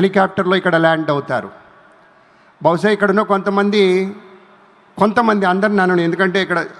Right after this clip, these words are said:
జనాబ్ నమస్కే, ఆదాబ్, ఆదాబ్ సార్ ఇక్కడ ఉన్న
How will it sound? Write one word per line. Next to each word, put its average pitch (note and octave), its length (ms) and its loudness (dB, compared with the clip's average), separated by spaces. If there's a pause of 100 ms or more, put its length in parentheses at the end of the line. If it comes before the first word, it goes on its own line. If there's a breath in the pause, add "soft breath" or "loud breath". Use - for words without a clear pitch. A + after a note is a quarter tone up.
(260)
జనాబ్ G3+ 320 2
నమస్కే, G3+ 360 0 (400)
ఆదాబ్, F#3 340 2 (1040)
ఆదాబ్ G#3 320 2
సార్ G#3+ 180 2
ఇక్కడ G3 180 0
ఉన్న G3+ 80 2